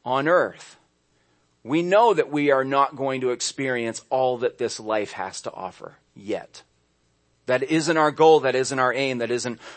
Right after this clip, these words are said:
the affection of our hearts, or at least that's by God's grace, we hope that it isn't. So Peter comes to this section by saying the end of all things is at hand because he wants our attention. He's not just being dramatic.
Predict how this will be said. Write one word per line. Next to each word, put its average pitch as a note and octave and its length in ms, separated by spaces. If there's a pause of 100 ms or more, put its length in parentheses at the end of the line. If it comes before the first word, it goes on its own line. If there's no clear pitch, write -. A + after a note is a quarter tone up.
(100)
the C3 160
affection D#3 640
of B2 180
our A#2 140
hearts, B2 420
or A#2 80
at A2+ 80
least B2+ 240
that's B2 240 (180)
by A#2 220
God's A2+ 320
grace, A#2+ 400
we A2 120
hope G#2+ 260
that G#2 160
it G#2 100
isn't. A2 400 (1900)
So E3 220
Peter A#3 400
comes E3 400
to D3+ 80
this D3 240
section C#3+ 480
by B2 140
saying C3+ 380
the C3 200
end F3 400
of C#3+ 220
all C#3+ 340
things A#2+ 640 (460)
is A2 160
at A2 120
hand G#2 520 (500)
because A2 300
he B2 140
wants B2 400
our G#2+ 160
attention. G2+ 540
He's A2+ 180
not C3 240
just D3 240
being C#3 200
dramatic. C3 600